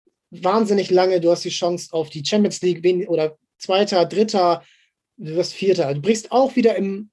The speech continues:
April ungefähr ein. Dann zweitausendneun, wieder im April, die Werder-Wochen, alles verloren. Zweitausendzehn, Europa League, Finale im eigenen Stadion, komplett in Sand gesetzt, Trainerentlassung. Das sind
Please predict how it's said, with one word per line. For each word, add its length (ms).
April 380
ungefähr 320
ein. 80
Dann 180
zweitausendneun, 800
wieder 240
im 100
April, 520
die 140
Werder-Wochen, 1120
alles 340
verloren. 480
Zweitausendzehn, 880
Europa 420
League, 380
Finale 420
im 100
eigenen 220
Stadion, 680
komplett 500
in 180
Sand 260
gesetzt, 600
Trainerentlassung. 800
Das 180
sind 240